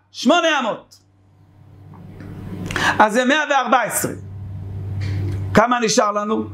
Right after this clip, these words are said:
מאה שלושים וחמש פחות מאה וארבע עשרה, נשאר לנו עשרים ואחד.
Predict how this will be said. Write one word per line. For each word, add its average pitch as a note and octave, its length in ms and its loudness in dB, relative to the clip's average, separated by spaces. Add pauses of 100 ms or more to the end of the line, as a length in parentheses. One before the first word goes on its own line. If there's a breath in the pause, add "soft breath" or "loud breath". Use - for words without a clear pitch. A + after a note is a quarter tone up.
(300 loud breath)
מאה D4 200 6
שלושים C4 380 2
וחמש A#3+ 600 0
פחות A3 280 4
מאה B3+ 200 4
וארבע G#3+ 300 2
עשרה, A3+ 260 -2
נשאר C4 240 2
לנו B3+ 200 2
עשרים C4+ 280 0
ואחד. C4 320 2